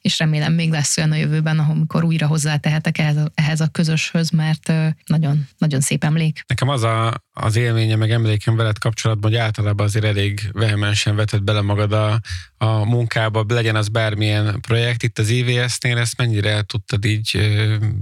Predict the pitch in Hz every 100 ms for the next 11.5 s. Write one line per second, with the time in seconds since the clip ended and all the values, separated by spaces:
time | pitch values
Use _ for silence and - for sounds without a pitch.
0 | 107 123 113 113 110 117 - 117 - 117
1 | 113 120 113 107 113 - 110 110 110 104
2 | 107 107 110 - 110 107 110 110 117 -
3 | - - - - 107 104 110 110 104 107
4 | 107 107 104 110 107 110 107 - 107 104
5 | - 107 101 107 107 101 _ _ - 208
6 | 196 214 240 254 269 269 269 262 - 202
7 | 226 247 - 247 247 240 - 262 185 185
8 | 220 226 - 170 170 165 156 - 170 180
9 | 208 185 175 165 160 175 175 170 170 170
10 | - 175 175 185 202 196 190 196 - 214
11 | - 214 - 254 -